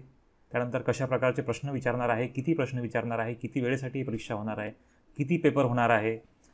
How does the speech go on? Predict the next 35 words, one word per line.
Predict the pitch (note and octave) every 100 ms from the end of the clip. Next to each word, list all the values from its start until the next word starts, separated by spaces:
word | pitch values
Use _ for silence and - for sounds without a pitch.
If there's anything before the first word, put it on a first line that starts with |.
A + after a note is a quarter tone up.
| _ -
आणि | A#2+ C3 C3+ C3 C3+ C3+
हे | - C#3
सर्व | - D#3 E3
माहिती | C3+ C3+
आपण | A#2+ B2+
या | B2
व्हिडिओमध्ये | A2 A#2 B2+ E3
पाहणार | G#2 A2 A2
आहोत. | B2 - _ _ _
तर | -
हा | A2+
व्हिडिओ | B2 B2
तुम्ही | B2+ D3+
शेवटपर्यंत | F#3 A#2+ A2 G#2+ G#2 F#2+
पहा. | - F#2 - _ -
पोस्टमन | D3+ - D#3+ E3
या | D3 C3+
पदासाठी, | C#3 C#3+ D3 C#3 C#3+ - - - - - - -
अ, | G#2+ A2+
जी | A2+ A#2+
शैक्षणिक | B2+ B2 C#3+ C#3+
पात्रता | C3 C#3+ D3 C3+
आहे | G#2
ती | - B2+ B2+
आहे | A#2+ B2+
बारावी | G#2+ G#2 A2+ A2+ A#2 -
पास | G#2 F2 - - - _ _ -
from | A#2 F3 - _ -
recognized | A2+ B2 A#2+ A2+ A2
board. | A2 F#2 - - - -
त्यानंतर | C3 C#3 C#3+ D3+
मराठी | C#3 B2+ C3+ C3+ C#3+ D3+ D3 -
is | B2+ C3 C3+
local | B2 A#2 C#3
language | C3+ C3+ C3+